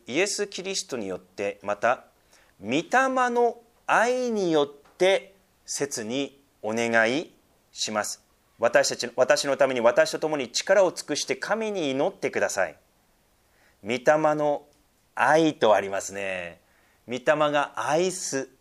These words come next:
愛される方なんですよ。「御霊の愛によってパウロのために力を尽くして祈ってください。」御霊が、え、兄弟たちを共に、あの、互いに愛していくという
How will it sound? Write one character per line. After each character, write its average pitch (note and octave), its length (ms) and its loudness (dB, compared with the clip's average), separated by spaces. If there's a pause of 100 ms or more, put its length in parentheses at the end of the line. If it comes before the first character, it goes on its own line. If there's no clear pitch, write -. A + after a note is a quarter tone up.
(140)
愛 F#3+ 320 0
さ G#3+ 160 2
れ A3 100 4
る F3 100 4
方 A#2 220 0
な G2 100 -4
ん E2 60 -12
で D#2+ 80 -16
す - 140 -16
よ。 D2 140 -20 (840)
「御 C3+ 60 -8
霊 E3 80 -4 (320)
の G3+ 240 -2
愛 G#3 320 2
に F#3+ 140 -2
よ D#3 100 4
っ - 40 -6
て E3 720 2 (1120)
パ F#3+ 220 6
ウ F#3+ 100 6
ロ E3 100 6
の C#3+ 140 2
た C3+ 160 2
め C#3 100 2
に D#3+ 140 -2
力 D#3+ 320 2
を C3 80 2
尽 - 140 -10
く C3+ 100 -4
し - 80 -4
て - 120 -6
祈 A2+ 140 -4
っ A#2 80 -6
て A2+ 140 -10
く - 80 -12
だ G2+ 100 0
さ F#2+ 240 -2
い。」 F2 120 -12 (100)
御 A#2+ 40 -6
霊 B2+ 340 0
が、 C3+ 380 2 (440)
え、 G2+ 120 -8
兄 D3 320 0
弟 D3+ 280 4
た B2+ 160 -2
ち - 220 -4
を B2+ 320 0 (460)
共 D#3+ 320 -2
に、 F#3+ 300 -2
あ A#2 80 -2
の、 G#2 140 -6
互 D3+ 460 0
い - 20 -2
に G#3+ 80 -2
愛 G#3 160 4
し - 80 -6
て C#3 80 -6
い A#2 60 -4
く A2+ 100 -12
と - 80 -10
い G#3+ 40 0
う A3 100 -4